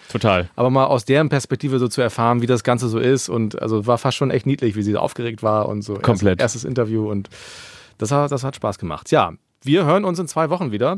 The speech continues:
Speaker 2: Geht so weiter.
Speaker 1: Dann sind wir wieder, ne?
Speaker 2: Genau. Fabian verabschiedet sich jetzt zur Fußball-E M.
Speaker 1: Genau.
Speaker 2: Kommt danach wieder her.
Speaker 1: Mhm.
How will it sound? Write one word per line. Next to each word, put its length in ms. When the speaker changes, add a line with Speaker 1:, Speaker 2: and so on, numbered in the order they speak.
Speaker 2:
Geht 160
so 100
weiter. 360
Speaker 1:
Dann 120
sind 180
wir 120
wieder, 320
ne? 220
Speaker 2:
Genau. 280
Fabian 380
verabschiedet 420
sich 120
jetzt 140
zur 140
Fußball-E 520
M. 340
Speaker 1:
Genau. 320
Speaker 2:
Kommt 220
danach 260
wieder 180
her. 300
Speaker 1:
Mhm. 300